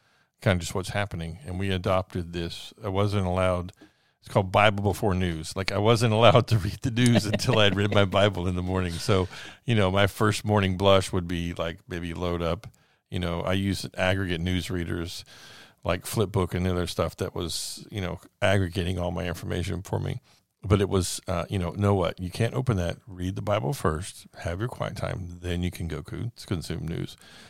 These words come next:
And it was a tremendous thing. It was a great, it was a great spin. So for the men out there, stop, you know, opening your phone the first thing in the morning and flipping up the news. Like, open the Bible first. Then the news is gonna be there. It's not gonna go anywhere. It, it,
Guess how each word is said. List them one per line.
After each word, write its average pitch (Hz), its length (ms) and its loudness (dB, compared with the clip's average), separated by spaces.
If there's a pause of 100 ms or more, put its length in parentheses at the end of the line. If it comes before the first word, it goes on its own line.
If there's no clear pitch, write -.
(140)
And 95 260 6
it 101 40 4
was 98 120 2
a - 20 -2
tremendous 92 460 0
thing. 82 220 -6
It - 20 -6
was 98 140 -6
a - 20 -4
great, 92 320 -2
it 101 60 -2
was 98 80 2
a 98 40 0
great 92 200 0
spin. 78 340 -6
So 90 320 2 (500)
for 110 120 2
the 104 60 2
men 123 140 6
out 107 140 6
there, 101 460 4
stop, - 520 2
you 95 120 -2
know, 87 180 -2 (420)
opening 101 320 4
your 92 120 2
phone 95 240 4
the 90 80 2
first 101 260 0
thing 101 80 0
in 95 60 2
the 87 80 2
morning 92 260 2
and 82 160 -4
flipping 98 320 -2
up 90 100 -4
the 107 60 -6
news. 113 400 0
Like, 82 240 -6 (560)
open 92 220 -2
the 92 60 0
Bible 85 260 0
first. - 420 -10 (340)
Then 131 520 2
the 104 100 6
news 139 260 8
is 113 120 4
gonna 110 160 6
be 95 160 2
there. 85 180 -2
It's 104 180 -6
not 101 140 -2
gonna 104 140 -2
go 98 100 2
anywhere. 92 320 -4
It, 101 260 -4
it, 101 160 -4